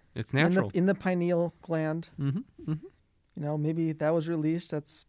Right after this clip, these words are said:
Speaker 2: actually an explanation for a lot of different occurrences throughout human history, is that pineal gland.
Speaker 1: Uh, D M T is a, from what I've heard,
Speaker 2: Mm-hmm.
Speaker 1: it's, it's definitely, um, y-, you'll learn a lot about yourself.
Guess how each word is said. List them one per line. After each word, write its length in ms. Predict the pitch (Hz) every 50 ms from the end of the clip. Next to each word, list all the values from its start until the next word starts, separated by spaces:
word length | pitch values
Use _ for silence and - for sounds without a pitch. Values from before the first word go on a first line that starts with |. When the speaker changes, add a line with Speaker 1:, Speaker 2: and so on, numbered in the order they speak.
| _ -
Speaker 2:
actually 260 | 156 151 147 - 160
an 60 | 151 147
explanation 560 | 143 - - - 165 156 151 151 - 160 143
for 100 | - 160
a 60 | 160
lot 200 | 156 139 143 143
of 100 | 139 139
different 480 | 143 147 - - 147 139 131 - - - _ _ _
occurrences 560 | - - - 151 147 143 139 - 151 147 139
throughout 280 | - - 147 147 151 139
human 240 | 151 151 147 147
history, 460 | 147 147 147 - - 156 147 147 147 - _ _ _ _ _ _ _ _ _ _ _ _ _ _ _ _ _ _ _ _ _ _ _ -
is 200 | - 143 131 127
that 180 | 151 143 - - _ _
pineal 460 | - - 160 151 143 139 143 143 139 131
gland. 440 | 131 131 131 123 127 127 - 139 - _ _ _ _ _ _ _ _ _ _ _ - - -
Speaker 1:
Uh, 220 | 104 101 107 117 - - 120
D 240 | - 117 123 165
M 140 | 180 190 185
T 200 | 185 - 180 180
is 100 | 175 165
a, 420 | 165 170 165 165 165 165 165 160 147 170 175 - _ _ _ _ _ _ _ _ _ _ _ _ _ _ _
from 160 | - 117 113 107
what 100 | 110 131
I've 140 | 185 226
heard, 240 | - 170 170 220 - _ _ _ _ _ _ - 247
Speaker 2:
Mm-hmm. 300 | 190 165 139 170 170 190 220 240 294 -
Speaker 1:
it's, 400 | - 110 - - - - - - -
it's 200 | - - 113 - -
definitely, 440 | - 131 139 - - 165 - - 139
um, 140 | 127 - - - - - - _ _ _ _ _ _ _ _ _ _ _ _ - - - - - - - _ _ _ _ _ _
y-, 180 | - - - - -
you'll 220 | 175 - - 359 392
learn 160 | 415 415 403
a 40 | 392
lot 220 | 381 381 302 196
about 240 | 117 104 95 - -
yourself. 340 | - - - - - -